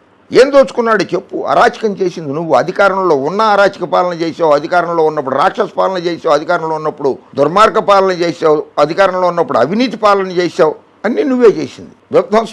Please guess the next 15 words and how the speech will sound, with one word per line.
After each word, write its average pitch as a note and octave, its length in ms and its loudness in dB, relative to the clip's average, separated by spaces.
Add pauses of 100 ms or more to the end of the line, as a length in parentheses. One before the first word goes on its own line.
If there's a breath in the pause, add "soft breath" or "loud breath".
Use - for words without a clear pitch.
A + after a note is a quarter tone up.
పాలన G3 240 2
కూడా G#3 220 -2
నువ్వే F3 220 -4
చేసావు. B2+ 440 -8 (340)
కృష్ణానది F#3+ 460 4
ఒడ్డున F3 300 2
ఉన్నటువంటి D#3 840 -2
ప్రాచీన F3+ 580 0
దేవాలయాన్ని, E3 760 2
ముప్పై D#3+ 380 2
ఐదు D3+ 140 -4
నలభై C#3+ 320 2
దేవాలయాన్ని E3 720 2
నేలమట్టం F3 600 0
చేసావు, A#2 360 -8